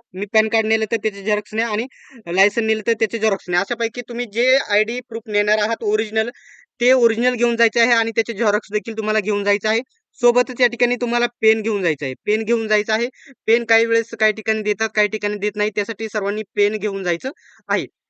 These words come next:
सर्वात कॉमन दुसरा प्रश्न येत आहे की आता निगेटिव्ह मार्किंग या परीक्षेला आहे, तर सर्वांना सांगू इच्छितो, सर्वांना माहितीच असेल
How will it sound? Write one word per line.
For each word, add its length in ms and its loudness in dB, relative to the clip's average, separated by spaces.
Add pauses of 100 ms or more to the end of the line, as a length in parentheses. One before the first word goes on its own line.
(140)
सर्वात 260 4 (140)
कॉमन 300 2
दुसरा 240 -2
प्रश्न 240 -4
येत 180 2
आहे 140 2
की 160 -4
आता 280 2 (300)
निगेटिव्ह 500 0
मार्किंग 300 0
या 80 2
परीक्षेला 400 -2
आहे, 140 2
तर 180 -4
सर्वांना 440 -4
सांगू 220 -4
इच्छितो, 340 -4
सर्वांना 340 -4
माहितीच 280 -4
असेल 300 -6